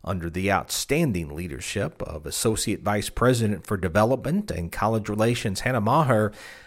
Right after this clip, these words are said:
Monmouth had another wonderful and memorable homecoming last weekend. The weekend was yet another reminder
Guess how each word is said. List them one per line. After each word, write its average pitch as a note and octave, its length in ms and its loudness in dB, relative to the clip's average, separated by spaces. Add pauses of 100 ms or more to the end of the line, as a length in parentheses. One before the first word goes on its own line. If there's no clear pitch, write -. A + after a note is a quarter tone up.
(140)
Monmouth D#3+ 360 0
had C#3+ 120 4
another A#2 460 4
wonderful E3+ 720 4
and G2 260 0
memorable C3+ 520 2
homecoming G2+ 760 -2
last F2 340 -4
weekend. F#2 540 -4 (440)
The F#2 60 -6
weekend C3 600 0
was F#2+ 180 -8
yet G#2 260 -2
another A#2 440 2
reminder A#2 720 0